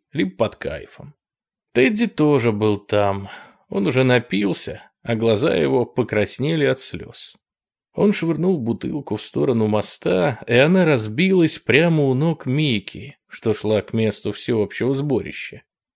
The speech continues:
Мика хотела было обругать его, но он отшатнулся и принялся молотить кулаками по ближайшему дереву. Тедди был лучшим другом Говарда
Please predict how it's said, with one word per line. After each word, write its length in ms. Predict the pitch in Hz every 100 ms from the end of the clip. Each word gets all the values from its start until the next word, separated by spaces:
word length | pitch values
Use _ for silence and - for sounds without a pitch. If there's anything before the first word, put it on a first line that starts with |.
| _ _ _
Мика 340 | - 175 226 202
хотела 440 | 196 185 226 220
было 320 | 202 226 220
обругать 560 | 214 233 214 262 220 -
его, 300 | 107 98 87 - -
но 160 | 113
он 100 | 151
отшатнулся 840 | 156 147 - 151 151 214 202 - 117
и 60 |
принялся 640 | 104 123 117 117 107 147
молотить 600 | 165 143 127 107 165 151
кулаками 680 | - 120 113 - 127 131 131
по 160 | - 110
ближайшему 800 | 104 104 101 110 101 - 110
дереву. 640 | 107 95 85 78 - - _ _ _ _ _ _
Тедди 360 | - 160 147 117
был 420 | 104 147 131 101 - -
лучшим 480 | 123 143 147 135 117
другом 500 | 113 151 135 123 110
Говарда 680 | 110 110 101 101 - 95